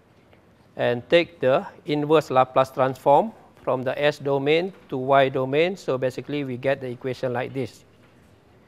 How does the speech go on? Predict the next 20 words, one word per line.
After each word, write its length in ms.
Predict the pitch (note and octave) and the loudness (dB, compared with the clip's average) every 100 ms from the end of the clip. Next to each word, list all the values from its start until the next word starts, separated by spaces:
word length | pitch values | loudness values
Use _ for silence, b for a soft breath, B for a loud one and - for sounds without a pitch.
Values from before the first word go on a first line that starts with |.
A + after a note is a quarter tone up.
| _ _ | _ _
Y 240 | C3+ D3 | 0 2
T 460 | D3 - F3+ F#3+ F#3+ - _ - | 0 -6 -6 -6 -8 -16 _ -10
will 200 | B2+ C3 | -8 -6
become, 1300 | C3 C#3+ - _ _ _ _ _ _ - C#3 D3+ G#3+ - - _ _ _ _ _ _ _ - | -6 -8 -10 _ _ _ _ _ _ 2 4 4 2 -14 -20 _ _ _ _ _ _ _ -4
um, 240 | B2 B2 | -2 2
Y 260 | C3+ C#3+ C#3+ | 6 6 6
one 280 | C#3+ C#3 | 2 2
T 280 | C#3 D#3+ D#3+ | -2 -2 -2
plus 420 | E3 C#3+ B2+ B2 | -4 -2 -2 0
Y, 220 | C3+ C3+ C3+ | 0 2 2
Y, 260 | C3+ C3+ - | 2 2 0
Y 300 | C#3+ C3+ C3+ | 0 2 2
two 280 | C3 C3+ C3+ - | -4 -12 -10 -6
T 300 | D#3 E3 E3 | -4 -4 -4
and 140 | B2+ | -6
also 300 | C3 B2+ - | -4 -6 -6
Y 340 | C3 C3 C3 C3 - | -4 0 0 -2 -10
three 220 | - B2+ | -12 -12
three, 340 | - C3+ A2 - _ _ | -10 -10 -10 -14 _ _
uh, 140 | C#3+ | -4